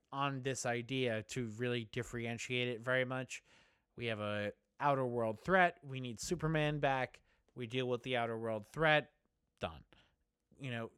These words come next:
to which extent do we tease what's coming later? That is the main difference, I would say.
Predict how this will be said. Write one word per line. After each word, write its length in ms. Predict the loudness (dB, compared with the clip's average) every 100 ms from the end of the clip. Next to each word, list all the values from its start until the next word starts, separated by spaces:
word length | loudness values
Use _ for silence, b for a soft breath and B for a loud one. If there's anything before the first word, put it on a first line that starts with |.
| -12
to 120 | -6 0
which 260 | 2 0
extent 420 | -2 -2 0 -2
do 100 | -4
we 100 | -8
tease 480 | -8 -6 -4 -4 -4
what's 200 | -4 -4
coming 360 | -6 -8 -8 -10 -4
later? 520 | 0 2 2 0 -2 _ _ _ _ _ -14 4
That 220 | 6 8
is 160 | 6 -2
the 200 | 0 0
main 320 | 2 0 0
difference, 480 | -2 -4 -8 -12 -10
I 80 | -8
would 180 | -8
say. 160 | -8